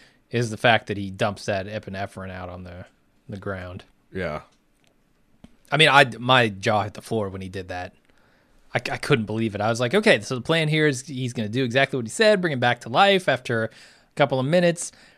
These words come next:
Speaker 1: And then he dumps that syringe out on the ground. I'm like, "Oh my God, what is happening here?" <laughs>
Speaker 2: What did you think of the show, The Leftovers, lampshading the magical Negro trope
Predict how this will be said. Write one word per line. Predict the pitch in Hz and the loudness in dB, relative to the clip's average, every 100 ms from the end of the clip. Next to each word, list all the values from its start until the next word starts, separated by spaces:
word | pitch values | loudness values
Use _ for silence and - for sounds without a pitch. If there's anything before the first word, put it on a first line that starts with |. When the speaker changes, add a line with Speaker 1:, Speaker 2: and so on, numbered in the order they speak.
| _ - | _ -6
Speaker 1:
And | 139 | -4
then | |
he | 123 | 2
dumps | 135 127 | 2 2
that | - 123 120 - _ _ _ _ _ - | 4 6 6 0 _ _ _ _ _ -6
syringe | 147 139 143 127 | 0 2 2 4
out | 120 | 4
on | 113 | 4
the | |
ground. | 110 143 139 | 2 4 4
I'm | 120 | 0
like, | 113 - - | -2 -6 -4
"Oh | 190 | -4
my | 127 95 | -4 -4
God, | 139 185 135 | -2 0 2
what | 107 175 | 2 2
is | 170 | 6
happening | 208 - 170 123 | 4 6 2 2
here?" | 143 120 143 - | 2 2 0 -2
<laughs> | - _ - | -10 _ -2
Speaker 2:
What | 156 | 0
did | 240 220 | 2 0
you | 220 | 0
think | 196 185 | 0 0
of | 151 | -2
the | 131 123 | -4 -4
show, | - 139 131 107 101 | -2 0 2 2 0
The | 98 | 0
Leftovers, | 98 107 - 98 92 92 90 | 0 -2 -2 -2 -2 -2 -6
lampshading | 87 104 110 - - 98 92 92 90 90 85 | -4 -2 -2 -4 -4 -2 -2 -4 -6 -10 -10
the | 92 | -8
magical | 90 95 98 90 92 | -4 -4 -4 -6 -10
Negro | 87 90 85 90 82 80 | -8 -8 -8 -8 -6 -8
trope | - 104 80 78 | -8 -8 -6 -8